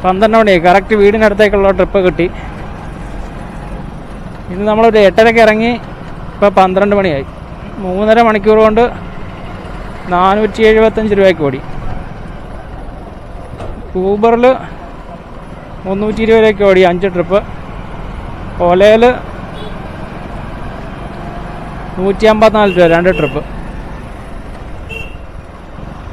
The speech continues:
നാനൂറ്റി എഴുപത്തഞ്ച് രൂപ മൂന്നര മണിക്കൂർ കൊണ്ട്.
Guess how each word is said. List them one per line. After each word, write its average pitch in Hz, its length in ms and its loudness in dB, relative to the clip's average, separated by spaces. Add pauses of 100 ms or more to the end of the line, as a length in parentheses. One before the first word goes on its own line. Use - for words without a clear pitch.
(1400)
നാനൂറ്റി 190 400 0
എഴുപത്തഞ്ച് 202 400 4
രൂപ 175 160 4 (160)
മൂന്നര 185 260 0
മണിക്കൂർ 175 300 -2
കൊണ്ട്. 143 380 -6